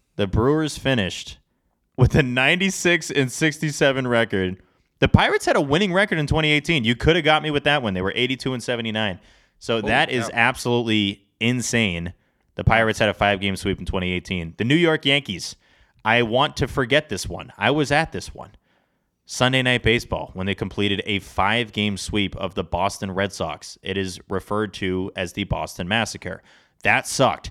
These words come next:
Speaker 1: Red Sox did it in two thousand two. Let me see who they did it against. Red Sox two thousand two. I can't find that. Uh, free snack to whoever gets that one at home.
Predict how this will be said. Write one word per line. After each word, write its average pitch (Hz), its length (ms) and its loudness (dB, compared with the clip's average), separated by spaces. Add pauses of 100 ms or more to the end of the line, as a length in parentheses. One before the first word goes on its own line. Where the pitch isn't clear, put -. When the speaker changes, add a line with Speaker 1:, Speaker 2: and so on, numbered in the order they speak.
(360)
Speaker 1:
Red 143 180 4
Sox 151 320 0
did 156 140 2
it 139 100 0
in 117 80 -10
two 135 200 -4
thousand 123 420 -4
two. 143 560 -2 (1080)
Let 101 60 -10
me 92 120 -6
see 90 1400 -4
who 98 180 -6
they 92 160 -4
did 92 180 -6
it 95 120 -6
against. 98 1200 -2 (760)
Red 117 240 2
Sox 120 480 0
two 127 240 0
thousand 110 480 -2
two. 98 760 2 (320)
I 85 300 -6
can't 85 280 -10
find 87 320 -6
that. 85 280 -6 (720)
Uh, 95 180 0
free 156 240 0
snack 127 440 0
to 110 100 -6
whoever 101 320 -2
gets 92 220 -6
that 90 180 -4
one 90 100 -10
at 82 80 -10
home. 90 300 -4